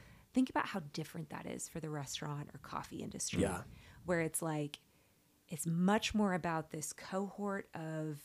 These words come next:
Speaker 1: similarly stressed coworkers
Speaker 2: Mm, yeah.
Speaker 1: who
Speaker 2: Yep.
Speaker 1: are kind of all in this space together with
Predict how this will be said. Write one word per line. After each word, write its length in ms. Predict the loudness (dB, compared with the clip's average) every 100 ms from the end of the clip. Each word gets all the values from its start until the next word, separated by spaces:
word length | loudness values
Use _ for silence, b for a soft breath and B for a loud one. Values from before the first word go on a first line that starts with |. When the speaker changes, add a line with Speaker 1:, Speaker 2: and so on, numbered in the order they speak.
| -4
Speaker 1:
similarly 680 | 0 2 4 4 2 2 0
stressed 720 | 0 0 0 -2 -2 -6 -8
coworkers 760 | -2 6 8 10 10 10 12
Speaker 2:
Mm, 20 | 12
yeah. 220 | 10 8 B B B 4
Speaker 1:
who 60 | 8
Speaker 2:
Yep. 100 | 8 6
Speaker 1:
are 540 | 4 4 2 0 -2 -8 b b -4
kind 160 | -2
of 100 | -2 2
all 340 | 4 6 4
in 260 | 4 2 2
this 500 | 2 0 -2 -2 -4 -4
space 480 | -6 -2 -2 -2 -4
together 640 | -2 -2 -2 0 0 0
with 340 | 0 -2 -4